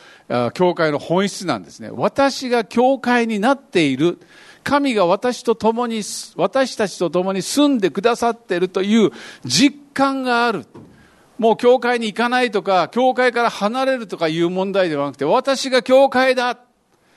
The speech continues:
神は私と共に、私たちと共に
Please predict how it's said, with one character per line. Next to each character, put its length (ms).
神 320
は 80
私 280
と 120
共 200
に、 120
私 360
た 120
ち 100
と 100
共 300
に 240